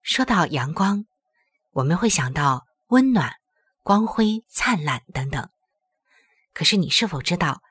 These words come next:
阳光下的医治之能呢？可能在以前的健康专题中，我们也曾经分享过。不过阳光的好处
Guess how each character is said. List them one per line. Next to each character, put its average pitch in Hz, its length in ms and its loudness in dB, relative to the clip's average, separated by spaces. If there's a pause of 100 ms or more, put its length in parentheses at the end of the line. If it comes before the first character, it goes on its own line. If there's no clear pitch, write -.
(320)
阳 151 240 2
光 226 200 4
下 202 240 0
的 139 140 -2
医 220 200 -4
治 - 180 -2
之 - 160 -6
能 123 220 -8
呢？ 156 180 -6 (1200)
可 - 100 -2
能 156 300 4
在 226 160 2
以 165 120 2
前 147 300 -2
的 156 220 4
健 175 240 -2
康 202 240 0
专 190 160 0
题 - 160 -6
中， 165 280 -4 (420)
我 139 80 0
们 165 120 2
也 160 100 0
曾 156 220 0
经 190 200 2
分 247 200 -2
享 123 220 -2
过。 120 220 -10 (960)
不 190 100 -2
过 196 300 4 (240)
阳 160 240 2
光 262 160 4
的 262 80 0
好 - 200 -4
处 - 360 -6